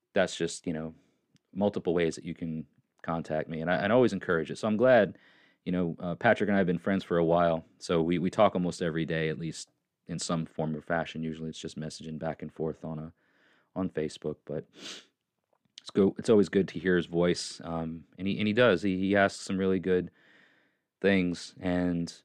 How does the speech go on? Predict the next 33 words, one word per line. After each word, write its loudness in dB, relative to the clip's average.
I 8
have 8
to -2
be 6
honest, 2
you 4
know, 2
like, 0
when 0
I 2
hear 4
about 4
stuff -2
like 2
this, -2
I -4
feel 0
like 0
I -4
am -2
the -2
last 0
person -4
in -6
the -4
world 2
<laughs> -6
to -2
be 0
speaking 0
about 2
it -8
because, 2